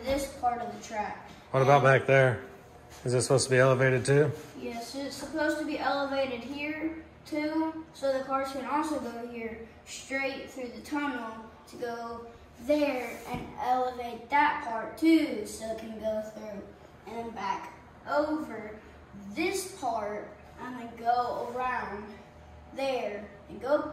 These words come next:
Speaker 1: that part, go to the, um, finish line and then do it again.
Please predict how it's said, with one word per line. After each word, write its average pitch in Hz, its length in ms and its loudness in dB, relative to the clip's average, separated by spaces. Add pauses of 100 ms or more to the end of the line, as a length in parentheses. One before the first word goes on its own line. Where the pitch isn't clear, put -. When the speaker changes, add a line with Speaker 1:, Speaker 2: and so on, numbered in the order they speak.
(140)
Speaker 1:
that 277 360 0
part, 196 340 -6 (420)
go 320 440 6
to - 180 -8
the, 294 380 0
um, 254 380 0 (640)
finish 330 420 2
line 226 400 -8 (400)
and 226 160 -8
then 220 260 -10
do 240 80 -6
it 254 260 -2
again. 214 420 -4